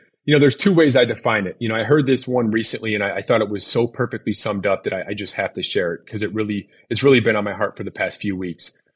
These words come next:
Culture is how your people feel on Sunday night before getting ready to start a new work week.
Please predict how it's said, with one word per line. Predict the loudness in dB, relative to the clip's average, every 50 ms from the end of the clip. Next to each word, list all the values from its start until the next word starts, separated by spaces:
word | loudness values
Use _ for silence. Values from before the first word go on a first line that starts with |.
| _ _ _ _ _ _ -10
Culture | 0 4 4 4 4 4 2 2 2 2
is | 2 -2 -6 -2
how | 2 2 2 2
your | 2 0 -2
people | -2 -4 -6 -4 -4 -4 -6
feel | -2 -4 -2 -2
on | -2 -4 -6
Sunday | -6 -4 -4 -4 -4 -4 -6
night | -8 -8 -10 -10 -12
before | -14 -16 -8 -6 -6 -6 -4
getting | -4 -6 -6 -6 -6
ready | -8 -10 -8
to | -8
start | -6 -6 -4 -4
a | -6
new | -8 -10 -12
work | -12 -14 -14 -14 _ -20
week. | -20 -20 _ -20